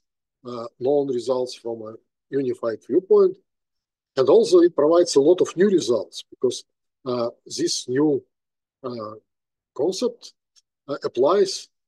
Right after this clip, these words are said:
uh, to many, uh, classes of finite semigroups to which older methods, uh, could not be applied. And, uh, there are two papers on this subject.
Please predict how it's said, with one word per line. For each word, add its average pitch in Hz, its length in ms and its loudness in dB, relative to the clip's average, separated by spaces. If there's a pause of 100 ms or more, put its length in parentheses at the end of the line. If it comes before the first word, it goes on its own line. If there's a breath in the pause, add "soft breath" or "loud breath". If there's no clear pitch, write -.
uh, 131 240 -8 (200)
to 123 80 0
many, 156 420 2
uh, - 640 -14 (160)
classes 151 420 -2
of 120 100 -6
finite 143 300 0
semigroups 170 600 0 (280)
to 120 100 2
which 156 320 -6 (200)
older 185 320 4
methods, 147 540 -6 (420)
uh, 127 240 -4 (760)
could 160 140 0
not 120 200 -4
be 113 120 -2
applied. 101 300 -8 (1080)
And, 202 240 0 (240)
uh, 156 220 0 (240)
there 151 180 0
are 151 100 2
two 135 100 2
papers 123 500 -4
on 151 120 -4
this 117 240 -8
subject. 123 480 -8